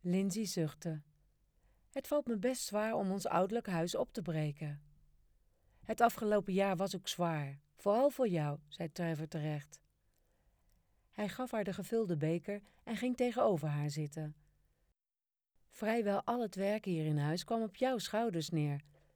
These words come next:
inclusief alle administratie, de verkoop van het huis en de afwikkeling van de erfenis van pa.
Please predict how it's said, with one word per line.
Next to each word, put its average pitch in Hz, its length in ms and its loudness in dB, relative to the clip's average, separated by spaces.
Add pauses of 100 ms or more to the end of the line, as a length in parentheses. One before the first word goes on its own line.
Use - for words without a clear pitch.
(160)
inclusief 294 600 -2
alle 220 220 0
administratie, 170 1040 0 (300)
de 196 100 -4
verkoop 254 480 0
van 175 160 0
het 156 120 -2
huis 180 380 0 (320)
en 202 160 2
de 247 80 2
afwikkeling 175 640 -2
van 170 120 -4
de - 80 -2
erfenis 170 480 2
van 202 200 -2
pa. 180 340 -4